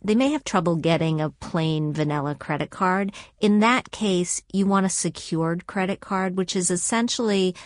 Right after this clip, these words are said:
an account where you make a small deposit with the bank that issues the card, and that becomes your credit limit. And then you just maintain the account in good standing for usually eighteen to twenty-four months,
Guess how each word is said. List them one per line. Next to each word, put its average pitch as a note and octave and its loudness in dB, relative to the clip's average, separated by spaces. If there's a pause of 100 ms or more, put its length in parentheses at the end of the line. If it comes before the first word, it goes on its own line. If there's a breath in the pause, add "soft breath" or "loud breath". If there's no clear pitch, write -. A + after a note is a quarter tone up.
(180 loud breath)
an F3+ 4
account F#3 0
where F3+ 2
you F3 2
make F#3 0
a E3 0
small F#3 0
deposit F#3 -2
with E3 -2
the E3 -2
bank D3+ -4
that F3+ -2
issues F#3 -2
the G#3 -6
card, C#3+ -4 (480 loud breath)
and E3 2
that E3 -2
becomes G3 -2
your G3+ -4
credit D#3 -2
limit. D3+ -6
And F3 4
then F3 4
you F3 2
just E3+ -2
maintain G3+ 0 (360 loud breath)
the F3+ 4
account F3 -2
in E3 0
good E3 0
standing E3 0
for D#3+ -2
usually G3+ 0
eighteen E3+ -2
to D3 -4
twenty-four D#3 -4
months, D3 -2